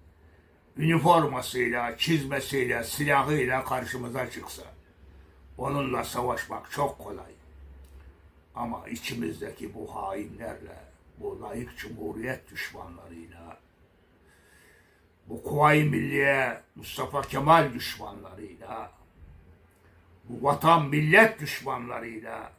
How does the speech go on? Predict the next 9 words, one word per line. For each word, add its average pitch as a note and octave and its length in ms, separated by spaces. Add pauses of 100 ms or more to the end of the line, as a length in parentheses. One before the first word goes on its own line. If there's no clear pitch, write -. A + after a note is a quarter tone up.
(140)
mücadele A#2 600
etmek - 540 (640)
çok - 380
zor - 320 (400)
ve G#2 60
halkımızı G#2+ 1000 (920)
bunlar G#2+ 340
hakkında F#2 560
uyandırmak F2 1120